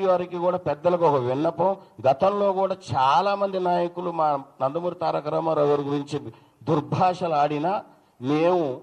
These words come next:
దాన్ని ఎంతో సహించి ఓపికతో మేము ఏం మాట్లాడకుండా ఉన్నాం. కానీ దీనికి ఒక ఆది, దేనికైనా ఒక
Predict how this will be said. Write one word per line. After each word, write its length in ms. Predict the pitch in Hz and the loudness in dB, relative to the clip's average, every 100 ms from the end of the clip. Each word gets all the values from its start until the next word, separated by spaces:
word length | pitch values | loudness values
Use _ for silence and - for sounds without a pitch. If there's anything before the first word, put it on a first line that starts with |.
| - | -4
దాన్ని 280 | 131 143 | -2 0
ఎంతో 260 | 139 147 180 | -2 -2 -4
సహించి 640 | - 143 156 165 180 180 196 | -4 -4 -2 -2 -4 -10 -6
ఓపికతో 680 | 147 156 170 170 170 175 | 0 2 2 -4 -4 -4
మేము 220 | 175 151 | -4 -6
ఏం 220 | 139 170 143 | -4 -2 2
మాట్లాడకుండా 680 | 135 135 139 135 143 127 | 0 2 0 2 0 -2
ఉన్నాం. 240 | 113 107 98 - _ _ 143 | -2 -4 -6 -14 _ _ 0
కానీ 480 | 170 196 160 151 - | 2 2 -2 -4 -10
దీనికి 320 | 143 170 160 | -4 -2 2
ఒక 160 | 156 147 131 - | 2 2 0 0
ఆది, 560 | 127 139 165 175 185 196 | 2 4 4 2 -2 -6
దేనికైనా 560 | 147 180 180 180 185 185 185 - | -4 -2 -2 0 2 0 -2 -2
ఒక 180 | 196 - | -2 -2